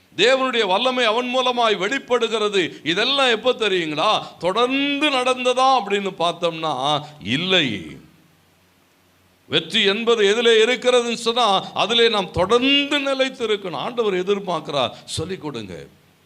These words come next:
பிள்ளைகளுக்கு கற்றுக் கொடுங்கள். இவைகளை எப்படி பேசணும், என்ன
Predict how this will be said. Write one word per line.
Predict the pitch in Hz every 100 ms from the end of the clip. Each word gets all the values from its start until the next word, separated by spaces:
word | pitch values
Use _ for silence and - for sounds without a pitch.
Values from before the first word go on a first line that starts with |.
| _ _
பிள்ளைகளுக்கு | 151 190 170 156 147 117
கற்றுக் | 147 147 202
கொடுங்கள். | 165 143 127 110
இவைகளை | 120 165 151 143 117 78 -
எப்படி | 135 190 156
பேசணும், | 151 180 190 - 147 131
என்ன | 175 196